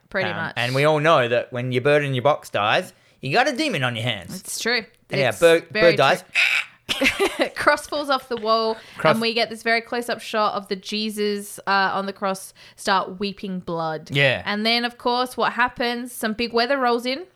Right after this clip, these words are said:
Speaker 2: Yep, into the room, and that's basically it, really.
Speaker 1: Into the room, and then we cut to the
Speaker 2: The
Speaker 1: criminology
Speaker 2: first we have to,
Speaker 1: database.
Speaker 2: so that guy's name from now on is Super Priest.
Speaker 1: Super Priest,
Speaker 2: 'Cause he's
Speaker 1: sure.
Speaker 2: got, he's got a superpower of being, having white hair,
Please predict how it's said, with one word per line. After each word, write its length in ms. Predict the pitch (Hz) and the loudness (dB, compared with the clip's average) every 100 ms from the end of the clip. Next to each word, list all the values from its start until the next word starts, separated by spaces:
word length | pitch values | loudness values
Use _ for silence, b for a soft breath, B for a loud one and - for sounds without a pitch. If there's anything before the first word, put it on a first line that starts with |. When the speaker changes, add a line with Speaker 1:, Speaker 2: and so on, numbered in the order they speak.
| _ _ _ B B B - | _ _ _ B B B -8
Speaker 2:
Yep, 340 | 117 147 - _ | 2 4 2 _
into 260 | 139 131 135 | -4 0 2
the 120 | 123 | 4
room, 320 | 135 156 170 | 6 6 4
and 220 | 147 131 120 | 2 0 0
that's 180 | 208 | 0
basically 420 | - 131 82 82 104 | 2 -2 -2 -4 -2
it, 120 | - | -2
really. 160 | - 110 | -2 -2
Speaker 1:
Into 140 | 190 | -4
the 100 | 262 | -6
room, 300 | 226 262 294 | -4 -2 -2
and 80 | 269 | -4
then 100 | 233 | -4
we 60 | 233 | -6
cut 300 | - 330 - | -2 -2 -2
to 120 | 294 | -8
the 80 | 240 | -8
Speaker 2:
The 60 | |
Speaker 1:
criminology 440 | - - 381 330 - | -4 -4 -2 0 4
Speaker 2:
first 160 | 208 269 | 6 6
we 60 | |
have 100 | 208 196 | 4 6
to, 220 | 226 226 | 2 2
Speaker 1:
database. 180 | 160 - | -6 -2
Speaker 2:
so 100 | 147 | 4
that 180 | 190 | 6
guy's 220 | 214 190 165 | 6 4 4
name 240 | 151 143 | 2 2
from 160 | 131 135 | 0 2
now 160 | 156 | 4
on 220 | 135 117 | 4 2
is 200 | - 120 | -2 -6
Super 260 | - 123 101 | 0 0 0
Priest. 460 | - 82 - - - | -4 -4 -4 -12 -6
Speaker 1:
Super 260 | 202 185 | -6 -6
Priest, 280 | - 170 - | -10 -10 -6
Speaker 2:
'Cause 100 | - | -4
he's 80 | 120 | -2
Speaker 1:
sure. 100 | 165 | 2
Speaker 2:
got, 220 | 135 117 | 2 2
he's 120 | 127 | 0
got 100 | 151 | 0
a 40 | 139 | 0
superpower 600 | - 143 127 127 117 110 | 0 -2 2 4 4 4
of 60 | |
being, 160 | 101 107 | 0 -2
having 260 | 113 113 101 | -2 -2 2
white 300 | 104 101 - | 2 2 0
hair, 300 | 104 104 | 0 0